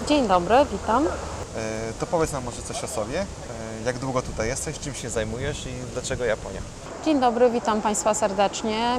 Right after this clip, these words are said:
Speaker 1: Mieszkam w Japonii prawie cztery lata. E, przyjechałam tu, e, aby pracować dla jednej z największych korporacji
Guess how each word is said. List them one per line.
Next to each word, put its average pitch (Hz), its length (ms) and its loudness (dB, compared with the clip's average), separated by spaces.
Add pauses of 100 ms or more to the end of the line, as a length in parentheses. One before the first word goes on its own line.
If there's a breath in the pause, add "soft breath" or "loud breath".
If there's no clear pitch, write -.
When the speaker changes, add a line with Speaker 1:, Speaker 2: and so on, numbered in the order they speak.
Speaker 1:
Mieszkam 233 440 0
w - 20 -4
Japonii 208 520 4
prawie 262 300 6
cztery 208 340 4
lata. 190 560 6
E, 208 1080 0
przyjechałam 240 640 8
tu, 214 600 8
e, 190 600 4
aby 202 160 4
pracować 214 560 8
dla 202 140 6
jednej 208 220 6
z 196 60 0
największych 208 480 2
korporacji 196 680 6